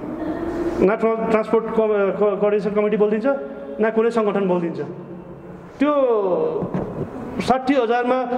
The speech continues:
बाह्र हजारमा पाउने नम्बर आज सत्तर हजारमा बिक्री गर्दैछ, किन, कसरी, कसले, कसको कोटामा निकाल्दैछ?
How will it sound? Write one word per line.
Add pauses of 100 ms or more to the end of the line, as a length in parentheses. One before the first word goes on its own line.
(240)
बाह्र
हजारमा
पाउने
नम्बर
आज
सत्तर
हजारमा (320)
बिक्री
गर्दैछ,
किन,
कसरी, (880)
कसले,
कसको
कोटामा
निकाल्दैछ?